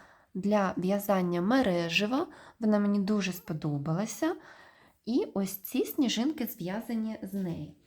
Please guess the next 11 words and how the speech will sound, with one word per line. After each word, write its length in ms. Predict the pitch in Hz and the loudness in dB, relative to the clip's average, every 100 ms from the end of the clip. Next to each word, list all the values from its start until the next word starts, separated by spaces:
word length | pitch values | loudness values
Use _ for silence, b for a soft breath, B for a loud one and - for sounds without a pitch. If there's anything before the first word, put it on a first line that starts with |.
| b b b b b _ _ _ _ _ | b b b b b _ _ _ _ _
Для 260 | 214 220 202 | -4 0 -2
порівняння 800 | - 208 214 269 480 523 240 165 - - | -2 -6 -2 -2 0 0 -2 -2 -10 -8
за 320 | 202 226 220 | -2 0 0
однією 540 | 196 208 196 190 180 | 0 0 0 -2 -2
тією 380 | 180 190 180 170 | -4 -4 -2 -2
ж 140 | 170 | -4
схемою 680 | - - 254 285 466 240 180 - | -4 -4 -4 -2 0 -2 -2 -4
ось 180 | 220 220 | -4 -2
так 340 | - 170 - | -2 -4 -4
виглядає 640 | 165 175 170 165 170 180 | -8 -4 -4 -2 -2 -2
з 120 | 190 | -6